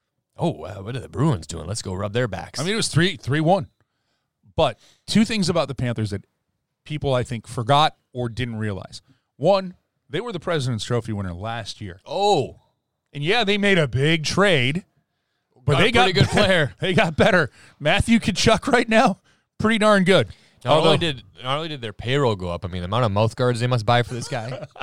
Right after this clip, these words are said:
Speaker 1: <laughs> must be through the roof.
Speaker 2: The dentists must love him. But then Brandon Montour.
Speaker 1: They have gum. <laughs>
Speaker 2: Brandon Montour, or right now, I'd like to say Mon Smythe.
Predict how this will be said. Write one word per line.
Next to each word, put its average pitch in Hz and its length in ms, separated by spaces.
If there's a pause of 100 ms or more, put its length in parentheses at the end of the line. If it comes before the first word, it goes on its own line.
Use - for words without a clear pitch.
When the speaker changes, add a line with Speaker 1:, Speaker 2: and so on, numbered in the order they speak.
(220)
Speaker 1:
<laughs> - 400
must 147 240
be 139 100
through 120 220
the 104 100
roof. 95 360 (160)
Speaker 2:
The 95 100
dentists 95 600
must 92 200
love 90 260
him. 95 200 (500)
But 127 240 (300)
then 196 220
Brandon 156 340
Montour. 127 500 (100)
Speaker 1:
They 147 100
have 160 200
gum. 104 340 (540)
<laughs> - 260 (800)
Speaker 2:
Brandon 175 260
Montour, 160 380
or 135 160
right 156 180
now, 156 180
I'd 143 180
like 143 140
to 139 60
say 127 260
Mon 135 380
Smythe. 143 420